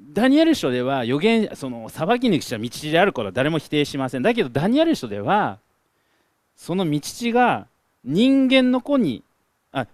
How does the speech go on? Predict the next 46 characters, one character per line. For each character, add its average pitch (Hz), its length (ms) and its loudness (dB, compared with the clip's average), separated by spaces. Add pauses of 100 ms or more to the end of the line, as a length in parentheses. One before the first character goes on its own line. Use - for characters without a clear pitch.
そ 160 160 -6
の 156 80 0
御 151 100 -2
父 220 300 -8
が 233 160 2
人 220 400 0
間 247 160 0
の 240 100 -2
子 262 140 -2
に 190 100 0
全 302 380 -4
て 185 100 -2
の 131 140 -2
人 - 440 0
を 131 80 0
裁 151 200 -6 (120)
く 131 140 -6
権 269 280 -4
威 143 60 -2
を 107 140 -6
お 151 100 0
与 190 200 0
え - 20 -4
に 170 100 -4
な 165 140 0
る 269 80 2
と 120 140 -10 (240)
予 156 160 -2
言 302 260 0
さ 285 140 -2
れ 302 100 -6
て 320 100 -6
る 320 120 -4
の 139 120 -4
に、 156 320 -6 (300)
「御 156 160 -4
父 - 300 -10
が 226 100 2
人 226 340 0
間 233 200 0
で 226 100 0
あ 254 80 0
る 139 140 0
私 156 400 -6
に 170 100 -4
裁 - 220 -14